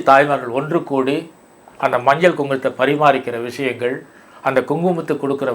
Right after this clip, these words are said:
மரியாதை, அந்த மஞ்சளுக்கு கொடுக்குற மரியாதை, அந்த மாங்கல்யத்துக்கு கொடுக்குற இன்னும் மாறல, வாழுது, வாழ்ந்து கொண்டு இருக்குது. இன்னும் ஆயிரம் வருஷங்கள் போனாலும் வாழும். ஏதோ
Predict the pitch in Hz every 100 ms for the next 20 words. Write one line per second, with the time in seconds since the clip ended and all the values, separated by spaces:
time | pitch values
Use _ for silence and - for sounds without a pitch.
0 | 117 127 147 135 123 123 151 - - -
1 | - 131 123 135 165 175 160 135 135 131
2 | 117 117 135 143 123 127 113 - - 135
3 | 127 117 127 170 170 151 143 139 135 135
4 | 139 120 139 160 180 180 175 151 123 131
5 | 151 135 113 98 - - - - 104 104
6 | 131 147 147 - 95 - - - - -
7 | 123 151 170 165 143 131 139 143 131 107
8 | - - 139 160 185 196 147 131 156 190
9 | 180 156 139 151 160 196 175 139 135 139
10 | 127 120 117 113 - - - _ _ -
11 | _ - - - - 120 151 180